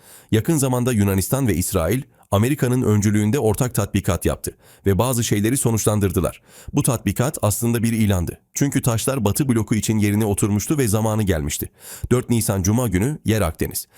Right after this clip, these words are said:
Tatbikatın adı İnyoşolar, yani dizginleri tutan anlamına geliyor. Tatbikata İsrail, Katar, Birleşik Arap Emirlikleri, B A E, Bahreyn, Kıbrıs Rum kesimi, Hindistan, İngiltere, Fransa, İtalya, Polonya, Slovenya ve İspanya gibi ülkeler katıldı.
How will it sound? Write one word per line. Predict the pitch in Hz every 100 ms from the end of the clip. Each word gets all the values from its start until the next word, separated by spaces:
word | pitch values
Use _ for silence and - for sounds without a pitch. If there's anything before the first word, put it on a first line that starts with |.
| - -
Tatbikatın | 117 - 127 120 156
adı | 131 120 151 -
İnyoşolar, | 120 120 113 - 80 - - -
yani | 113 113 98
dizginleri | 107 104 117 120 151
tutan | - 127 117
anlamına | 98 95 80 76
geliyor. | 78 78 71 - - - - - -
Tatbikata | 120 - 117 113 139 160 -
İsrail, | 107 - 107 107 95 127
Katar, | 104 95 107 131
Birleşik | 104 101 101 147
Arap | 113 120
Emirlikleri, | 104 95 80 78 78 - _ -
B | 95 92
A | 85
E, | 95 139 -
Bahreyn, | 107 120 113 107
Kıbrıs | 90 151 127 113
Rum | 117 107
kesimi, | 90 - 82 65 -
Hindistan, | 107 107 - 104 104
İngiltere, | 104 110 104 117 90
Fransa, | - 117 117 101
İtalya, | 98 117 107 92
Polonya, | - 107 113 92
Slovenya | - 101 104 113 98
ve | 85
İspanya | 80 - 143 123
gibi | 98 139
ülkeler | 117 113 104 92
katıldı. | - 90 73